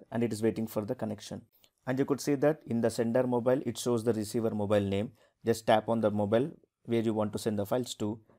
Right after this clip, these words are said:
and it says connecting to mobile two. And on the mobile two, which is the receiver, it asks for the connection. Just tap on connect. And you could see that both mobiles got connected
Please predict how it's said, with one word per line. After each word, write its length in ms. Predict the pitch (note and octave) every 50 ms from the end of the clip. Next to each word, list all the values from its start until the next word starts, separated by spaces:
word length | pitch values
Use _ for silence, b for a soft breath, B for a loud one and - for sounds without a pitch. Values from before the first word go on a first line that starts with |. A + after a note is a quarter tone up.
| b b _
and 120 | A2+ A2+
it 100 | A#2 A2+
says 220 | - A#2+ B2 B2+ -
connecting 400 | - A2 G#2+ G#2+ - A2 A2+ G#2+
to 100 | - C3+
mobile 400 | A#2+ G#2 F#2+ F#2+ G2 F#2+ F#2+ F#2+
two. 200 | - G2+ G2+ A2 - _ _ _ _ _ _ _ _ _ _ _ _ _ _ _ _ _ _ _ _ _ _ _ _ _ _ _ _ _ _ _ _ _ _ _ _ _ _
And 100 | B2 B2
on 60 | B2+
the 80 | B2 B2
mobile 300 | B2 A#2+ A2+ C3 C3+ C3
two, 300 | B2 - D3+ E3+ A3+ - _ _ _ _ _ _ _
which 220 | - A#2 B2 A#2+ -
is 140 | C3+ A2+ G#2+
the 100 | A2+ A2
receiver, 480 | A2 C3 C3 - C#3 A#2 G#2+ G#2+ G#2+ - - _ _ -
it 120 | A#2 -
asks 220 | A#2+ A2+ A#2 -
for 160 | - - B2+ A2+
the 100 | G#2+ A2+
connection. 440 | - G#2+ A2 G#2 G#2 - B2+ C3 C3+
Just 200 | A2+ A2+ - -
tap 200 | A#2 G#2+ G2 -
on 140 | A#2+ A#2 B2+ - _
connect. 380 | - G#2 G2+ F#2+ - _ - - _ _ _ _ _ _ _ _ _ _ _ _ _ _ B B B B B - _ -
And 100 | B2 B2
you 80 | B2
could 160 | A#2+ B2+ A#2+
see 120 | - C3+ B2+
that 280 | A#2+ C3+ C#3+ C#3 A2
both 180 | G#2+ A#2 A#2+ A#2
mobiles 500 | A#2+ A#2 G#2+ A2+ A#2 A#2 - - - -
got 360 | A2 G#2+ A2 G#2+ G#2 - _
connected 440 | - C#3+ D3+ C3+ - - A#2 A2+